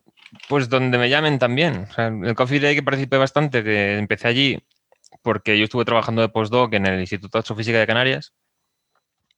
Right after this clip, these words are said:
Y, pues, de ahí ha venido aquí,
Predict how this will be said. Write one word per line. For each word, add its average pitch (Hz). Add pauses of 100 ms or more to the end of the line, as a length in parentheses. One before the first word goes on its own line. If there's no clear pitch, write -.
(300)
Y, 110
pues, 107
de 107
ahí 123
ha 123
venido 123
aquí, 147